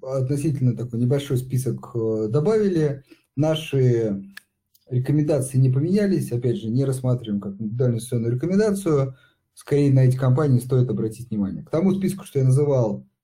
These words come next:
думаю, можно добавить, э, Г М К Норникель, Русал, Алросу.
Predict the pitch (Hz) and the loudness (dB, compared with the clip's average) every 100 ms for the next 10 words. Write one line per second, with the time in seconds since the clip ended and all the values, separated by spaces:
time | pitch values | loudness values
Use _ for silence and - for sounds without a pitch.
0 | _ - 123 135 123 120 123 113 110 107 | _ -6 0 4 4 4 2 0 -4 -2
1 | 101 95 - 117 113 113 107 101 98 - | -4 -4 -8 -6 -4 -4 -2 -2 -4 -6
2 | - - 98 95 87 85 85 82 _ _ | -18 -10 -6 -6 -8 -14 -20 _ _ _
3 | _ - 208 _ _ _ _ _ _ _ | _ -20 -20 _ _ _ _ _ _ _
4 | - 131 135 151 165 190 240 202 185 165 | 0 0 2 2 2 2 2 2 0 -2
5 | - _ _ _ _ 127 131 - 202 202 | -8 _ _ _ _ -2 0 0 0 2
6 | 196 196 - - _ _ _ 131 135 170 | 0 -4 -10 -20 _ _ _ -2 0 2
7 | 196 190 - 165 156 143 | 2 2 0 -2 0 -4